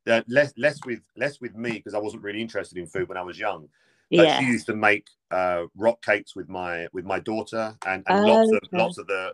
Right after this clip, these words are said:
Speaker 1: lots of the, of the kind of the young ones now via the family. So there's, there's so
Speaker 2: Yeah.
Speaker 1: many things that still keep coming up.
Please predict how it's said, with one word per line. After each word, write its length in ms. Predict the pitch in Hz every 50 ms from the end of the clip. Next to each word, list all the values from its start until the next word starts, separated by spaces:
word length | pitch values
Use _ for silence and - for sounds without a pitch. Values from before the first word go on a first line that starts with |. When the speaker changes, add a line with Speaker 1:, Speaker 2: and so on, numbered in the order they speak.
| - -
Speaker 1:
lots 240 | 98 107 - -
of 100 | 95 90
the, 300 | - 92 87 85 85 85 80 85
of 100 | 87 -
the 100 | 87 85
kind 220 | - 92 90 87
of 80 | 87 82 -
the 80 | 92 95
young 220 | 95 92 95 92
ones 180 | 92 90 87 85
now 240 | 92 90 87 87 82
via 180 | 90 90 87
the 80 | 85 82
family. 380 | - 98 95 95 98 98 101
So 140 | 95 - 101
there's, 260 | 90 95 92 85 - _ _ _ _ _ _ _ -
there's 100 | - -
so 60 | 147
Speaker 2:
Yeah. 280 | 147 143 131 120 120 117
Speaker 1:
many 180 | 110 104 101
things 260 | 98 117 110 104 101 92
that 80 | 101
still 240 | - - 117 107 101
keep 180 | - 104 98 -
coming 240 | - 107 95 98
up. 220 | 104 98 85 76